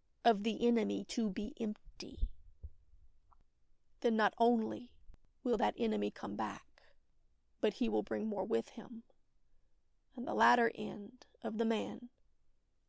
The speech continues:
will be worse than the first,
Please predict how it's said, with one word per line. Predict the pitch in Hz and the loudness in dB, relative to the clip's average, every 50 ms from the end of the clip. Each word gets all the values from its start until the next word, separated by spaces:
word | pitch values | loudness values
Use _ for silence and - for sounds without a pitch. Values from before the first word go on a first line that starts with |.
| _ _ _ _ - | _ _ _ _ -4
will | - 233 | -4 -2
be | 196 214 208 | -2 0 0
worse | 208 220 220 208 - 233 214 - - - - - - _ _ _ _ - | 0 2 2 2 0 -2 -6 -10 -10 -10 -10 -14 -20 _ _ _ _ -8
than | 254 202 190 | -8 -6 -8
the | - | -8
first, | - - - 233 214 214 208 220 - - - - - - - _ | -10 -4 -2 0 0 0 -2 -6 -14 -16 -16 -14 -16 -16 -20 _